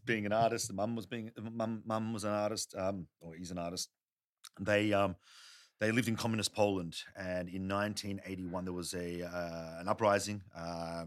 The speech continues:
martial law was instilled, and, well, martial law was just about to instill, and Dad had his last exhibition in Poland,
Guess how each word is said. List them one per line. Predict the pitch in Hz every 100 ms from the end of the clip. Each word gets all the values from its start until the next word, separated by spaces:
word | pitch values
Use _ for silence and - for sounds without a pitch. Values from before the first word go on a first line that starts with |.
| 85
martial | 92 92 -
law | 92 92
was | 92 90
instilled, | 90 - 95 92 92 - - - - -
and, | 95 90 90 87 87 87 - _
well, | 101 92
martial | 98 98 92
law | 92 95
was | 92
just | 90 - 104
about | 98 85
to | 90
instill, | 80 95
and | 90 90
Dad | 90 95
had | - 87 80
his | 80 87 85
last | 87 87 -
exhibition | 82 87 90 95
in | 85
Poland, | 82 85 78 76